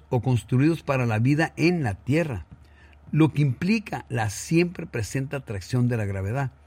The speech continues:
El trabajo que realiza el cuerpo contra la gravedad para mantenerse erguido y moverse evita que los músculos se atrofien y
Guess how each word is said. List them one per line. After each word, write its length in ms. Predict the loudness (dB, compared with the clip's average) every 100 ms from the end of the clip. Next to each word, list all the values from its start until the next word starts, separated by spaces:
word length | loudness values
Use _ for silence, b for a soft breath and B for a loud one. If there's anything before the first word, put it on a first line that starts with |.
| b b b b b b b
El 120 | -2 2
trabajo 440 | 2 2 2 0
que 100 | 0
realiza 380 | 2 2 2 0
el 80 | 2
cuerpo 340 | 2 2 -4
contra 360 | -2 -2 0 0
la 100 | 0
gravedad 460 | 0 2 2 0
para 180 | -2 0
mantenerse 580 | 2 0 0 0 0 -2
erguido 420 | -2 0 0 2
y 100 | 4
moverse 640 | 6 6 4 0 -4 0 2
evita 440 | 4 2 0 -6
que 160 | -2 -2
los 140 | 0
músculos 520 | 2 0 0 -2 -2
se 140 | -4 -6
atrofien 600 | -6 -2 -2 -2 -6 -8 B B B B B B 2
y 280 | 4 4